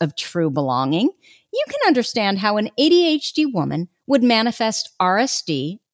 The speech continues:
as a trauma response. Sadly,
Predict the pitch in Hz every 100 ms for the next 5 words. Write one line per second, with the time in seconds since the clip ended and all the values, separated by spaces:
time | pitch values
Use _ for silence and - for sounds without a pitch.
0 | _ 269 269 285 - - - 294 240 165
1 | 147 - - 80 - - - - _ _
2 | _ _ _ _ _ - - 269 220 156
3 | 139 151